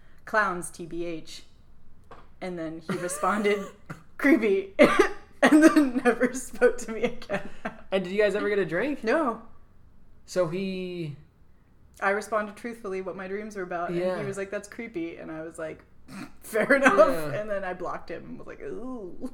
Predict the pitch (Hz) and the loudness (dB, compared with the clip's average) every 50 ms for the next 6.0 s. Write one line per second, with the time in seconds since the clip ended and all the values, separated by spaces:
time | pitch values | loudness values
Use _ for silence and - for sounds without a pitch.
0 | - - - 151 156 147 139 120 - 135 127 123 120 120 131 123 113 113 113 - | -8 -2 0 2 2 2 2 0 -2 -6 -6 -6 -6 -6 -4 -2 -2 -2 -4 -6
1 | - 110 104 110 120 - 113 110 - 147 135 - - 320 - - 359 311 294 269 | -10 -10 -10 -10 -10 -10 -10 -10 -8 -8 -6 0 0 0 2 2 4 6 6 4
2 | - - - 247 254 233 202 190 190 202 185 175 180 180 - 214 180 190 185 185 | 4 2 4 4 4 6 4 4 2 2 2 0 0 -2 -4 -4 -2 -2 -2 -2
3 | 196 190 220 233 240 233 208 240 208 190 190 214 196 233 233 214 202 226 220 254 | -2 -2 0 2 2 2 2 2 0 2 0 0 0 0 -2 -2 -2 0 0 0
4 | 220 226 220 - 262 233 277 - 220 214 202 208 208 190 175 170 175 180 175 170 | 0 0 -2 -4 -4 -4 -2 2 2 2 2 4 4 4 4 4 2 0 -2 -2
5 | 170 160 151 160 151 156 165 170 170 165 165 160 156 147 143 135 135 131 131 | -4 -2 -2 -2 -2 0 0 0 2 2 4 4 4 4 4 2 0 -2 -4